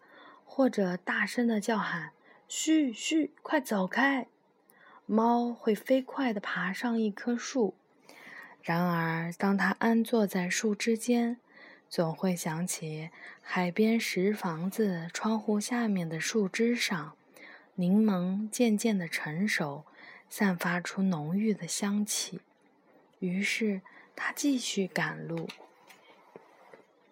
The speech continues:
猫神气活现地走过一座座的大桥，冲着轰隆隆开过来的火车竖起了一身的毛。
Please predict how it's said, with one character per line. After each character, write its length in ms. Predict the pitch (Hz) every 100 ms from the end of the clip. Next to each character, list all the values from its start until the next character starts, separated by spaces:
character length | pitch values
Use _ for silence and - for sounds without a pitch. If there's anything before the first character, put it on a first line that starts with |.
| _ - - - - -
猫 440 | 214 220 220 220 214
神 320 | - 175 196
气 200 | - 240
活 320 | 202 160 170
现 380 | - 254 233 185
地 420 | 160 151 147 156
走 240 | - 156 147
过 200 | 180 175
一 300 | 156 156 175
座 260 | 247 214
座 220 | 185 202 165
的 100 | 156
大 300 | 202 185 156
桥， 480 | - 151 139 156 - - - - - - -
冲 280 | - 247 220
着 120 | 208
轰 360 | 208 269 269 269
隆 180 | 262
隆 220 | 262 262 262
开 260 | - 269
过 220 | 262 262
来 160 | 185 170
的 120 | 202
火 320 | 202 - - -
车 380 | - 214 220 226 - - - -
竖 280 | - 233 185
起 300 | - - -
了 120 | -
一 100 | 202
身 380 | 185 - 220 214
的 80 | 190
毛。 460 | 147 - 147 160